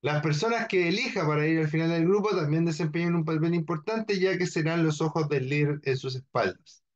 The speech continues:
Este tiene que evitar que nadie se quede atrasado y que nadie se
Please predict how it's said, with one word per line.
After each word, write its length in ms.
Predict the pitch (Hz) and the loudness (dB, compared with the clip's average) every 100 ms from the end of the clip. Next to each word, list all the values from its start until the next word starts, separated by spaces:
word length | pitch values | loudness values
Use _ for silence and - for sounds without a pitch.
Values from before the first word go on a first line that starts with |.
| _ _ _ _ | _ _ _ _
Este 380 | 190 220 214 202 | 4 4 4 2
tiene 240 | 202 196 | 4 4
que 120 | 180 | 4
evitar 380 | 180 165 185 180 | 4 4 2 2
que 140 | 180 165 | 2 2
nadie 340 | 170 170 175 | 2 2 0
se 160 | 151 151 | -2 -2
quede 180 | 160 156 | 0 2
atrasado 720 | 151 147 160 156 160 165 - _ | 0 0 -2 -2 0 -2 -6 _
y 220 | 175 185 | -2 0
que 140 | 170 | 4
nadie 600 | 147 147 151 147 151 151 - | 4 4 2 2 2 0 -6
se 520 | - - 147 143 | -8 -2 0 -2